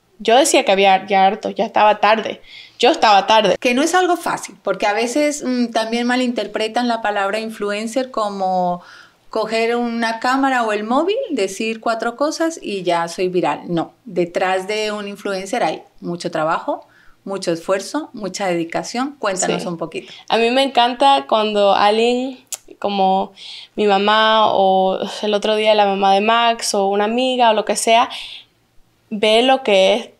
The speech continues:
Speaker 1: es ser de-, detrás de, de la, de las cortinas. No sé cómo si, si, si,
Speaker 2: ¿Detrás
Speaker 1: si
Speaker 2: de cámaras?
Speaker 1: Detrás de cámara, en, en inglés se dice behind the curtain.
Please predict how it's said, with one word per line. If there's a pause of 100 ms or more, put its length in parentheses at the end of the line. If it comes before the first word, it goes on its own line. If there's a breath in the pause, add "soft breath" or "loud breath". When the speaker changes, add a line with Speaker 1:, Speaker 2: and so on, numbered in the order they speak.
Speaker 1:
es
ser
de-,
detrás
de, (340)
de
la, (240)
de
las
cortinas. (120)
No
sé
cómo
si,
si,
si,
Speaker 2:
¿Detrás
Speaker 1:
si
Speaker 2:
de
cámaras? (180)
Speaker 1:
Detrás
de
cámara,
en,
en
inglés
se
dice
behind
the
curtain.